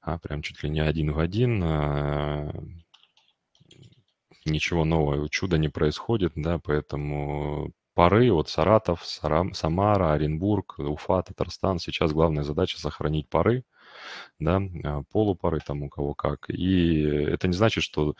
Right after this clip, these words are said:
на нём можно запустить сорняки, да, и пусть они растут, а потом, а, перед севом разделать, и почва будет чёрная. Всё-таки держите контроль, а,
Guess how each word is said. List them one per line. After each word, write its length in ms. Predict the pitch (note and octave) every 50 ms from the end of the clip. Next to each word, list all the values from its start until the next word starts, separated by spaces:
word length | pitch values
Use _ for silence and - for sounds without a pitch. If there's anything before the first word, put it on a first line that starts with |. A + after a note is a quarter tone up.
| - - - - -
на 80 | - E2
нём 140 | D#2+ E2 D#2+
можно 200 | D#2 D#2 D2+ D#2 D2
запустить 380 | D2+ - - - - - -
сорняки, 600 | - E2 D#2 D#2 E2+ F2+ F2+ - B2 C#3 C#3 C3 - _ _ _ -
да, 140 | D2+ E2
и 40 | F2+
пусть 220 | - - D#2+ - -
они 120 | D2+ D2+ C#2+
растут, 280 | C#2+ D2 - E2 D2 -
а 40 | -
потом, 680 | - D2 - - D#2 D#2 D2+ D2 D2 D2 C#2+ C#2+ D2
а, 80 | D2 - - D2 -
перед 220 | D#2 D2+ D2+ -
севом 580 | - - E2+ D#2 D2+ D2 D2 D2 D2+ D2+ D2+ D#2
разделать, 580 | D#2 D#2 D2+ D2+ D#2 D#2+ D#2 D2 C#2+ C#2+ -
и 40 | C2+
почва 300 | - E2 D#2 - - D2+
будет 220 | D2+ D2 D2 C#2+
чёрная. 500 | - - - D#2 D2 - D2 C#2+ D2+ D#2+ - - - - - - - -
Всё-таки 400 | - - D#2 D#2 F#2+ - - E2+
держите 440 | D#2+ D2+ E2 E2+ E2 F#2 D#2+ - - -
контроль, 520 | - D#2+ D#2 - F2 E2 D2+ D2 C#2+ D2
а, 320 | D2 C#2+ C#2+ C#2+ C#2+ D2